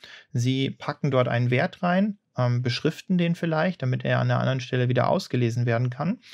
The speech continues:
Und alles das, was Sie jetzt in diesen Intent hineinpacken, können Sie in der Activity, die durch den Intent gestartet wird, dann wieder auslesen. Und das machen wir jetzt mal schnell. Das haben Sie ja auch in der Übung schon ein paar Mal gemacht. Wir,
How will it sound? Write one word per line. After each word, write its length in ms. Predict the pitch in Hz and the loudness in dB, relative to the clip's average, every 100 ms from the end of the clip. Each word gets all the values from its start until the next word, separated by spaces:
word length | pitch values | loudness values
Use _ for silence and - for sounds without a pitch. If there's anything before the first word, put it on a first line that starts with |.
| - | -10
Und 140 | - 135 | -6 -2
alles 240 | 123 165 | 0 0
das, 220 | - 135 | -2 -2
was 120 | 135 123 | -4 -2
Sie 140 | 131 | 2
jetzt 260 | 135 175 - | 2 0 -4
in 300 | 214 135 123 | -2 -2 0
diesen 300 | 175 190 147 | 0 0 0
Intent 400 | 135 127 139 139 | -2 -2 -2 0
hineinpacken, 920 | 127 123 143 180 - 123 139 170 - - - | 0 0 0 -2 -4 -8 -4 -4 -6 -20 -20
können 220 | - 139 | -4 0
Sie 140 | 151 135 | 2 2
in 160 | 123 | 0
der 200 | 123 131 | 2 2
Activity, 560 | 143 123 - 143 135 131 | 0 -2 -6 -4 -2 -2
die 200 | 123 120 | -2 -2
durch 260 | 127 196 - | 0 -2 -2
den 140 | 139 | -4
Intent 400 | 131 123 127 123 | -2 -2 -4 -4
gestartet 680 | 123 - 123 143 - 127 123 | -8 -6 -2 -2 -2 -6 -4
wird, 220 | 135 151 - - | -4 -4 -14 -12
dann 180 | - 120 | -2 0
wieder 240 | 123 123 50 | 2 2 2
auslesen. 640 | 52 120 113 113 120 - _ | -2 -2 -6 -6 -8 -12 _
Und 200 | 123 123 | -8 -8
das 100 | - | -6
machen 240 | 123 123 | -6 0
wir 80 | 151 | 0
jetzt 100 | 135 | 0
mal 80 | 143 | -4
schnell. 340 | 123 135 135 | -2 -2 -2
Das 100 | 123 | -2
haben 140 | 120 117 | -4 -2
Sie 80 | 120 | 0
ja 80 | |
auch 100 | 120 | 0
in 60 | 123 | -2
der 100 | 123 | -2
Übung 240 | 156 160 | -2 -2
schon 200 | 143 139 | -2 -2
ein 40 | 127 | -2
paar 140 | 131 | -2
Mal 140 | 135 131 | 0 0
gemacht. 440 | 127 127 127 - - - - - | 2 0 -2 -10 -20 -20 -20 -14
Wir, 540 | - 117 113 113 117 | -6 -2 0 2 0